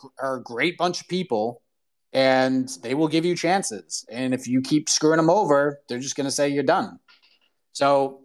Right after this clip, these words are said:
have they banned people? Yes. Is it because people talked bad about the U F C or covered Bellator?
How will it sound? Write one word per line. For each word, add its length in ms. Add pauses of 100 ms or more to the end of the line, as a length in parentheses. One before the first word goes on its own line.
have 240
they 140
banned 320
people? 520
Yes. 580
Is 180
it 60
because 440
people 320
talked 360
bad 300
about 300
the 60
U 140
F 120
C 240
or 120
covered 480
Bellator? 680